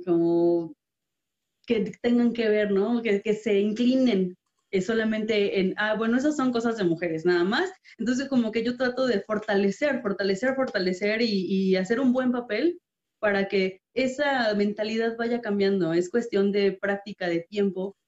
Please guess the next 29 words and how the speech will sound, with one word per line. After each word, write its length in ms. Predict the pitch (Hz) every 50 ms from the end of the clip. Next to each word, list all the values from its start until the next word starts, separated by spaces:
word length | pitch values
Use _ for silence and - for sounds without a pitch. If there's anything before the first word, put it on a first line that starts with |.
| _ _ _
y 160 | - 190 170
que, 840 | - 190 180 180 175 175 175 170 170 165 165 160 156 160 - - -
que 300 | _ 196 185 175 175 175 - _
depende 360 | - 196 - - 254 285 302
de 60 | 277 -
cada 200 | 240 233 233 240
uno 160 | 233 226 226
de 100 | 214 208
nosotros 460 | 190 185 190 202 196 196 202 214 -
que 80 | - 196
no 160 | 180 185 185
desprestigiemos 880 | 196 208 208 - _ 196 185 180 - 185 180 - 208 214 220 220 202
la 80 | 208 180
imagen 400 | 175 175 180 175 170 175 165 170
ni 100 | 165 160
de 80 | 160 160
la 100 | 160 160
mujer, 440 | 165 170 165 - 226 240 262 - - 311 - - _ _
el 220 | _ 180 180 175 170
papel 300 | 180 175 175 - 202 202
de 80 | 208
los 180 | 208 180 170 170
hombres, 360 | 196 196 202 202 202 196 -
ellos 320 | 180 180 180 180 180 175 -
se 160 | - 170 160
tienen 280 | - - 196 185 185
que 80 | 180 170
encargar 400 | 165 170 165 160 170 175 180 185
de 200 | 175 170 160 -